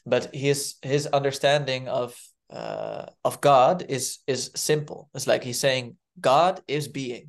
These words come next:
So we still have up to Aquinas the notion that God itself is being, which is, like, obviously he is a forefather of man, ma-, of, of, uh, contemporary Catholic thought.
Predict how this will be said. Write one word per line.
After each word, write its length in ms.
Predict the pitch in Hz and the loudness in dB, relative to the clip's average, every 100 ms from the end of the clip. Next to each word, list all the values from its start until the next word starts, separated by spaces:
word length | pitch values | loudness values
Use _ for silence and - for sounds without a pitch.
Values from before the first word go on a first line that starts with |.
| - | -16
So 360 | - 139 135 - | 0 0 0 -6
we 80 | 135 | -8
still 280 | - 196 175 | -4 0 0
have 140 | 151 | 0
up 160 | 160 160 | -4 -6
to 100 | 156 | -8
Aquinas 540 | 143 135 139 170 175 | -8 -4 -4 -4 -12
the 120 | - 139 | -10 -4
notion 380 | 143 160 151 | -4 -4 -8
that 160 | 135 - | -14 -8
God 400 | 135 147 170 - | -4 -2 -2 -6
itself 380 | 143 - 135 139 | -14 -10 -10 -10
is 140 | 131 | -14
being, 320 | - 123 120 147 _ - - - _ | -12 -14 -14 -20 _ -20 -20 -20 _
which 160 | 123 120 | -12 -10
is, 100 | 120 | -4
like, 140 | 120 | -2
obviously 320 | 123 120 123 | -2 -4 -6
he 80 | 120 | -4
is 80 | 120 | -6
a 40 | 117 | -6
forefather 580 | 131 127 123 120 117 | -2 -2 0 -2 -2
of 200 | 117 - - _ _ | -4 -6 -16 _ _
man, 240 | 117 120 120 | -8 -6 -6
ma-, 120 | 123 | -8
of, 300 | - 117 - - | -6 -6 -8 -8
of, 300 | - - - - | -8 -8 -20 -6
uh, 220 | 113 113 | -4 -4
contemporary 640 | - 117 117 117 120 117 | -8 -6 -6 -6 -6 -6
Catholic 420 | 113 120 117 - - | -4 -4 -4 -8 -6
thought. 320 | - 151 | -6 -6